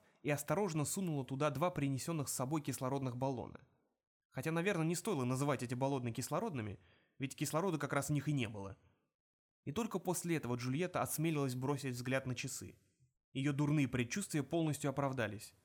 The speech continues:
График операции летел ко всем чертям. «Команда два,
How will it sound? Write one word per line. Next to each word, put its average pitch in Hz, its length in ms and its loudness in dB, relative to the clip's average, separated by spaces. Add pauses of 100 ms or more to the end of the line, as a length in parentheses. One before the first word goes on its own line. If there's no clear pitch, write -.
(260)
График 131 420 -2
операции 151 540 -2
летел 143 340 2
ко 131 120 -2
всем 139 260 -2
чертям. 117 520 -8 (1300)
«Команда 190 480 2
два, 180 420 0